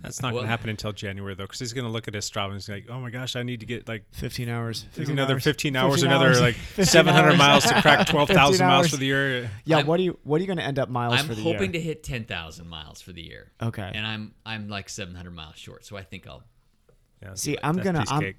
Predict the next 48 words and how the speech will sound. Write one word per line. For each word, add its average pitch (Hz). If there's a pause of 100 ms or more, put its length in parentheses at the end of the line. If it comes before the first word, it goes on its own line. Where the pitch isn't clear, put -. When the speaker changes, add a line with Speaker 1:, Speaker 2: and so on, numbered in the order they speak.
(100)
Speaker 3:
I'm 151
gonna 175
be 139
at, 113
like, 110
nine 101
thousand 107
for 120
the 120
year. 127
I 147
keep 185
on 156
thinking 127
you've 127
got, 131
well, 143
you 139
do 185
a 147
lot 123
more 113
off-roading 110
than 92
I 90
had, 101
so 123
I 131
think 190
Speaker 2:
Yeah. 151
Speaker 3:
our 131
miles 127
are 104
close, 113
but 113
they 113
shouldn't 117
be 98
that 80
close. 104
You 170
should 180
be 170
Speaker 2:
<laughs> 156
Speaker 3:
closer 151
to, 135
Speaker 2:
Right. 127
Speaker 3:
like, 113